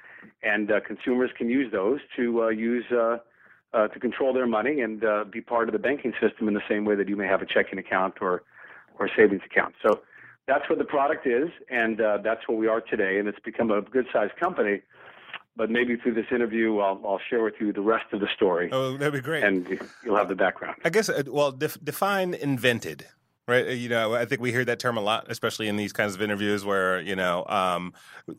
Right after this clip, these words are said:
Speaker 2: and, uh, when you talk about the prepaid card industry, right? Let's, can we get the,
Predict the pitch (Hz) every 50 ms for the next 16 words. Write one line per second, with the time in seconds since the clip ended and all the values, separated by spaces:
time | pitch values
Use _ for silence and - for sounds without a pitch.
0 | _ - 135 123 113 113 107 107 117 101 95 - - - _ _ _ _ _ _
1 | 139 123 113 113 107 104 113 110 101 120 117 98 104 110 107 - 95 98 - 120
2 | 107 - - 120 110 104 92 - - - 117 104 98 95 - - 113 110 107 101
3 | 101 95 - - - 98 92 90 92 90 92 95 98 95 78 107 110 107 101 -
4 | - - - - - 120 107 110 107 117 117 - - 110 107 107 104